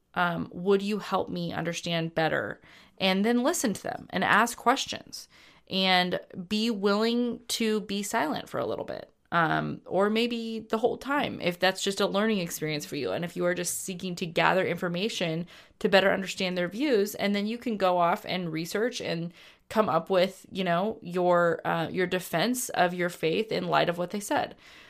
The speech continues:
Um, and if your goal isn't to change their mind,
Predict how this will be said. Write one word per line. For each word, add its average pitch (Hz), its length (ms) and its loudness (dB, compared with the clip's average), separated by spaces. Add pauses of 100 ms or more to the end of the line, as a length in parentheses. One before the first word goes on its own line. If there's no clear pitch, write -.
(260)
Um, 170 520 2 (460)
and 220 140 4
if 233 180 2
your 247 100 2
goal 247 260 8
isn't 349 260 0
to 247 140 -2
change 165 260 -4
their 151 140 -2
mind, 160 480 -4